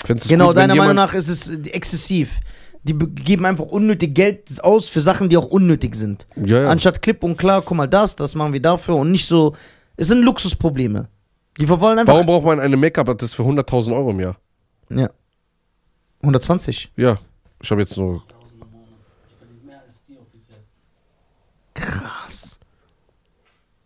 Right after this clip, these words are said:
Speaker 1: Warum? Warum braucht man sowas? Warum braucht man einen Fotograf für achtzigtausend Euro?
Speaker 2: Das ist wirklich asozial.
Speaker 1: Und jede Fahrt, ne? Jede Fahrt wird bezahlt, ne? Von Steuergeld. Jede Fahrt, jede Reise,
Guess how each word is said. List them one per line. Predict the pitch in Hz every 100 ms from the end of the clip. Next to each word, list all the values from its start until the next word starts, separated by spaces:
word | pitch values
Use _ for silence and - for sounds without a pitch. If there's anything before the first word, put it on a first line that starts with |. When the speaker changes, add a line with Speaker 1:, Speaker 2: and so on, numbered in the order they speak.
| _ -
Speaker 1:
Warum? | 104 131 147 98
Warum | 107 104
braucht | 110 143
man | 139 104
sowas? | 92 92
Warum | 110 120
braucht | 131 127
man |
einen | 110
Fotograf | 117 104 101 131
für | -
achtzigtausend | 127 - - - 113 107 110
Euro? | 131 101 - _ _ 82 _ 92 85 _ _ _ _ _ _ _ _ -
Speaker 2:
Das | 123 113
ist |
wirklich | 123 -
asozial. | 110 113 - 175
Speaker 1:
Und | 160 -
jede | 104 110 147 220 202
Fahrt, | - 202 156 -
ne? | 113 160 - _ _ _ _ _ _ -
Jede | 113 214 214 190
Fahrt | 180 123 - - -
wird | -
bezahlt, | - - 131 92 -
ne? | 120 - _
Von | -
Steuergeld. | 113 107 90 -
Jede | 101 107 151 151
Fahrt, | 143 123 92 -
jede | 139 139 120
Reise, | 123 98 95